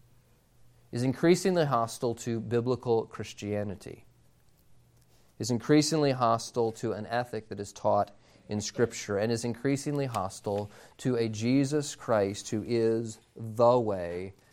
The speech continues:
the truth, and the life. And this, my friends, should come as no surprise to us.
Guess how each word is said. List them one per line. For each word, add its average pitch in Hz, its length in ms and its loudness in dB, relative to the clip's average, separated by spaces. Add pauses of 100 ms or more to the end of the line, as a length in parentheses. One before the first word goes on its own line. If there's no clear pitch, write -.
(240)
the 98 100 -4
truth, - 640 -6 (500)
and 87 160 -6
the 80 60 -6
life. 82 640 -8 (240)
And 110 200 -4
this, 120 460 0
my 101 100 -4
friends, 92 440 -8
should - 240 -12
come 92 240 -10
as 104 160 -14
no 82 160 -10
surprise 101 500 -10
to - 160 -20
us. - 320 -20